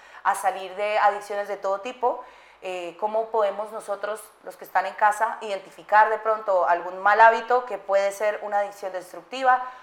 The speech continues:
o tal vez algún familiar, algún conocido que esté pasando por ello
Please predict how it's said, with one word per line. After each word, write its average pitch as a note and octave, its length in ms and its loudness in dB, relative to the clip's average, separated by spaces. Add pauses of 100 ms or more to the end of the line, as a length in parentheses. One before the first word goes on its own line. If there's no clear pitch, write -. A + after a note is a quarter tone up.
(120)
o B3 180 6
tal A#3+ 200 6
vez B3+ 180 0
algún A#3+ 220 -2
familiar, A3+ 420 2
algún G#3+ 240 0
conocido A3 480 -6
que G3+ 80 -10
esté F#3+ 160 -6
pasando A3+ 480 0
por G#3 100 -2
ello G#3+ 320 -4